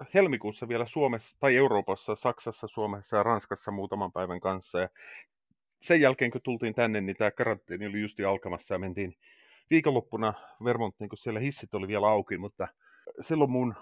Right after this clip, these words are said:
vaimo sanoi sille stopin, niin se ei päästänyt mua eikä lapsia rinteeseen,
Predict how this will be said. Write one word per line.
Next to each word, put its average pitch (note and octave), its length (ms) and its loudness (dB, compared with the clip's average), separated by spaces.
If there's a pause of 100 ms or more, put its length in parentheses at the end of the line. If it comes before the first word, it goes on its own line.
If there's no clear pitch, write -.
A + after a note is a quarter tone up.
(140)
vaimo C#3 340 10
sanoi G2 400 0 (600)
sille G2 200 -2
stopin, G2+ 420 -2
niin F2 100 -8
se A2+ 80 0
ei G2+ 60 0
päästänyt G2 380 -6
mua G#2 260 -2
eikä F#2+ 200 -4
lapsia F#2+ 360 -2
rinteeseen, E2+ 640 -6